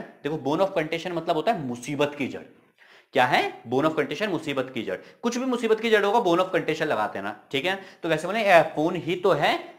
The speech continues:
जो मुसीबत की जड़ है।" तो it is phone that is bone of contention। तो अब हम आगे देखते हैं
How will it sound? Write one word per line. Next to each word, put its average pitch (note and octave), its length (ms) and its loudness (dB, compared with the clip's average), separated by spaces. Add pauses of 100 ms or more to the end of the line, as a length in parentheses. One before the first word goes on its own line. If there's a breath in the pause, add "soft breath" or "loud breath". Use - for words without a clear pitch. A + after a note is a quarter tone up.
जो G3 440 2 (180)
मुसीबत C#3+ 520 -2
की C#4+ 180 0
जड़ D#3 300 10
है।" G#2+ 260 4
तो E3 300 -6
it F3+ 200 -2
is G3+ 160 0
phone F3 460 -4
that C3+ 400 4 (160)
is G#3+ 180 2 (240)
bone A#2+ 160 -2
of F3+ 180 4 (220)
contention। A#2+ 680 -2 (500 loud breath)
तो A#3 60 10
अब G3+ 340 6
हम A3+ 340 4
आगे C#3 280 10
देखते - 340 -4
हैं F2 280 -18